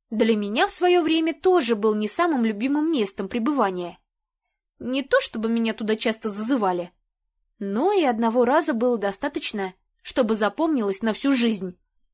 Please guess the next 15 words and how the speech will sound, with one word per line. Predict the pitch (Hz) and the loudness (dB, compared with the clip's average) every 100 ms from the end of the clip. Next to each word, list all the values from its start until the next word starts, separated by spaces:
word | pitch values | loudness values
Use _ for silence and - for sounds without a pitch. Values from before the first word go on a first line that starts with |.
| - | -6
Директор | 202 233 294 480 427 | 0 2 2 0 0
в | 381 | 2
моём | 262 233 247 233 | 4 4 4 2
колледже | 262 330 359 277 349 | 2 2 2 2 0
был | 247 262 349 | 2 2 2
мужчина | 247 240 254 285 | 2 0 0 0
строгий, | 320 - 208 196 196 196 _ _ | -2 0 0 0 -4 -8 _ _
а | 226 | -2
потому | 233 214 208 202 262 359 _ - | 0 0 0 0 0 -4 _ -8
за | 226 240 | 0 0
глаза | 214 208 202 240 | 2 0 2 2
носил | 339 226 - 226 | 2 0 0 -2
кличку | 202 226 349 - - 190 175 _ - | -2 0 0 -2 -2 -4 -4 _ -6
Гнус | 226 233 247 240 | 0 2 2 2
Палыч. | - 302 233 196 190 - | 0 2 4 2 -4 -10